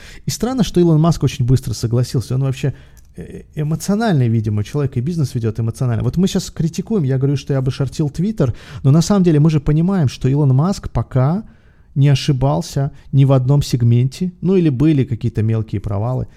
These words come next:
Всё, что он делал, работает, работает хорошо, является геймченджером, да, как индустрия. И SpaceX, и,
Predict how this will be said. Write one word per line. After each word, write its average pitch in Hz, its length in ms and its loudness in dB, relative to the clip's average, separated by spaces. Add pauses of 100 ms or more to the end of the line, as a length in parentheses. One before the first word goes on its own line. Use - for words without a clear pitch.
(260)
Всё, 185 220 0
что - 180 0
он 139 160 4
делал, 156 460 0
работает, 127 640 0
работает 123 400 0
хорошо, 117 400 -2
является 120 540 -2
геймченджером, 131 1120 0
да, 127 140 -4
как 143 160 -6
индустрия. 131 680 -4 (420)
И 156 80 0
SpaceX, - 840 -2 (960)
и, 143 500 4